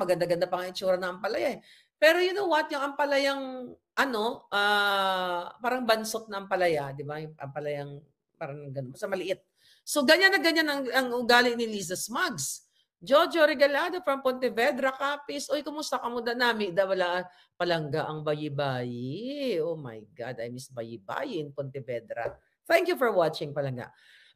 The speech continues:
<clears throat> B B M resign, sabi ni Honey Austria. Okay?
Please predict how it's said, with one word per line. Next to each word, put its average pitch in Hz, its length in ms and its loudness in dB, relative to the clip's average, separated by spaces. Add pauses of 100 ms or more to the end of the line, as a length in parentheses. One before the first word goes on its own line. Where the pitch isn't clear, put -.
(140)
<clears throat> 190 440 4
B 294 160 6
B 311 80 8
M 320 160 6
resign, 320 480 4
sabi 226 320 2
ni 220 160 2
Honey 233 240 2
Austria. 180 680 -2 (440)
Okay? 226 400 -6